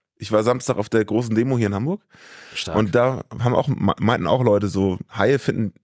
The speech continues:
Speaker 1: also alle finden die A F D doof. Das müssen dann ja auch Haie sein.
Speaker 2: Ja. Also das setze ich einfach mal voraus. Haie sollten Nazis wegbeißen. Äh,
Speaker 1: So,
Speaker 2: und
Speaker 1: gute Idee.
Speaker 2: ich hab
Speaker 1: Ja.
Speaker 2: gerade vorhin, als ich meinen Döner gewartet habe im örtlichen Imbiss, ich hab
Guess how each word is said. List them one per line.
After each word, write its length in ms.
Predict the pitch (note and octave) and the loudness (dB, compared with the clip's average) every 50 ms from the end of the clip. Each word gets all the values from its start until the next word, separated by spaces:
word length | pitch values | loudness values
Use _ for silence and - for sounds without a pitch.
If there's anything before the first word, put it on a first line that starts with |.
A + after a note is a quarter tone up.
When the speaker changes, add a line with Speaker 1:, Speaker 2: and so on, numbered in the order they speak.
| _ | _
Speaker 1:
also 160 | - G2 G2 - | -2 -2 0 0
alle 260 | - G#2+ D3+ C3+ G2+ | 2 2 2 2 0
finden 240 | - - - - F2+ | 0 -2 -6 -6 -6
die 140 | G2+ G2+ | -4 -2
A 80 | - F2+ | -2 -2
F 80 | F#2 - | -4 -4
D 80 | - - | -6 -6
doof. 220 | - G2 F#2+ - | -6 -6 -6 -8
Das 120 | G2 F#2+ | -8 -4
müssen 240 | - G#2+ G#2+ A2+ A2 | -2 -2 -2 0 0
dann 140 | G2+ F#2+ G2+ | 0 0 0
ja 80 | G2 - | 0 -2
auch 160 | - - - | -2 -2 -2
Haie 220 | G2+ G2 F#2+ F2 | 0 0 0 0
sein. 280 | E2+ F#2+ F2 E2+ E2+ F#2 G#2+ | -2 -2 -4 -4 -6 -8 -12
Speaker 2:
Ja. 160 | F#2+ - - _ _ _ _ _ _ _ _ _ | -16 -18 -20 _ _ _ _ _ _ _ _ _
Also 260 | G#2 G2+ F2+ F#2+ F2+ | -2 0 0 0 0
das 180 | D#2+ - F2 - | -2 -2 -4 -2
setze 220 | G2 F#2+ - - | -2 -2 -2 -2
ich 120 | G#2 - - | -2 -2 -2
einfach 180 | F2+ F#2 G2+ | 0 0 2
mal 160 | F#2+ F2+ F2 | 2 2 2
voraus. 520 | - - F2 D#2+ F2 G2 F2+ - - - - _ _ _ _ _ _ _ _ _ _ _ _ _ _ _ _ _ _ - | 2 0 0 2 2 0 0 -2 -4 -8 -12 _ _ _ _ _ _ _ _ _ _ _ _ _ _ _ _ _ _ -10
Haie 260 | - - F2 F#2 G2 F2 | -4 0 2 2 2 2
sollten 320 | F2 E2+ F2+ - - F2+ | 2 0 0 0 0 0
Nazis 380 | E2+ E2 E2+ - - D#2 - - | 0 0 0 -2 -4 -8 -8 -10
wegbeißen. 520 | - - - - D#2+ D2+ - - D2+ - _ - - - - - - - - - | -12 -12 -10 -8 -8 -6 -6 -6 -8 -8 _ -16 -20 -20 -20 -20 -20 -20 -20 -14
Äh, 220 | - - E2 E2 D#2+ | -8 -6 -4 -2 0
Speaker 1:
So, 160 | F2+ C3 D3 | 2 2 2
Speaker 2:
und 180 | G#2 E2+ E2+ E2 | 2 0 0 -2
Speaker 1:
gute 220 | - C#3+ C3 G2+ | -2 -2 -2 -2
Idee. 360 | - F2 E2+ D2 F2+ E2+ F2 F#2 | -4 -6 -6 -6 -6 -8 -6 -6
Speaker 2:
ich 160 | G2 F2+ - | -4 -2 0
hab 80 | G2+ G2 | 0 0
Speaker 1:
Ja. 180 | F#2 D2+ - - | 0 -2 -6 -4
Speaker 2:
gerade 400 | - G2 G2 A2 A2+ A2+ G#2+ G#2 | 0 2 2 4 4 2 2 0
vorhin, 560 | - - - F#2 F#2 G#2+ A#2+ A#2+ A#2+ A2+ G#2 | 0 -2 -2 0 2 2 4 4 2 2 0
als 200 | - F#2+ F#2+ F#2 | 0 0 0 2
ich 360 | F#2+ F2+ - - - - - - | 0 0 -2 -4 -8 -8 -4 0
meinen 180 | F2+ F2+ F2+ F2 | 0 2 2 2
Döner 280 | G2+ B2 C3+ G#2 E2+ | 2 2 2 2 0
gewartet 520 | D#2 D#2 D2 D#2+ D#2 D#2 - - D#2+ E2 D#2+ | -2 -2 -4 -6 -6 -6 -6 -6 -8 -6 -4
habe 280 | E2+ E2 E2+ G2 G2 | -4 -2 0 0 0
im 320 | - - F2 F2 F2 F2+ - _ - - - - - - - | 0 0 0 0 0 -2 -4 _ -16 -20 -20 -20 -20 -8 -4
örtlichen 380 | - F2 F2 - F2 E2 F#2 D#2+ | -2 0 0 0 0 0 0 2
Imbiss, 480 | - A2 A#2+ F#2+ D#2+ E2+ - - - _ _ _ - - _ _ _ - - - - | 2 2 2 2 0 0 -2 -4 -8 _ _ _ -20 -20 _ _ _ -20 -20 -20 -18
ich 140 | - - - | -18 -16 -16
hab 80 | - | -14